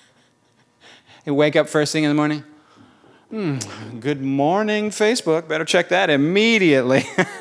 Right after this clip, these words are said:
<laughs> Let's see what, what all my friends think and feel,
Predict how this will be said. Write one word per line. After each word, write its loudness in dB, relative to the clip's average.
<laughs> -8
Let's -10
see 0
what, 2
what 2
all 4
my 0
friends 0
think -2
and 2
feel, 0